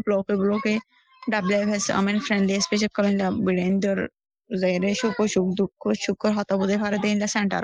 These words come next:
কল আছে, শান্তি হানো কল আছে, আর ডলে উডলে এনজিও কল আছে। তাহলে এই গিনো মধ্যে তারা যায় যায় ওরে কি করি পারে। অথবা তারা শিখি পারে, বুদ্ধি অকল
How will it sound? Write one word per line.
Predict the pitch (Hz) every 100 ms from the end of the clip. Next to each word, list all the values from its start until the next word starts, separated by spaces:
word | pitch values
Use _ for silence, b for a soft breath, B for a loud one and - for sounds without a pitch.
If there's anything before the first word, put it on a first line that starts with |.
| 196
কল | - 214
আছে, | 190 185 220 - _ -
শান্তি | 214 226 208 233
হানো | 226 196 196 190
কল | 220 214 185
আছে, | - 185 - b _ -
আর | 233
ডলে | 226 269 233 208
উডলে | 190 196 180
এনজিও | 196 185 185 190
কল | - 214 185
আছে। | - 185 -
তাহলে | 220 233 285
এই | 240
গিনো | 240 233
মধ্যে | 240 240 240
তারা | 269 254
যায় | 226 208 190
যায় | 185 190
ওরে | 226 240
কি | 262
করি | 196 190 190
পারে। | 180 180 - _ _ _
অথবা | 226 226 226 220
তারা | - 220 220
শিখি | 240 214 214
পারে, | 208 208 208
বুদ্ধি | 202 175 214
অকল | - 226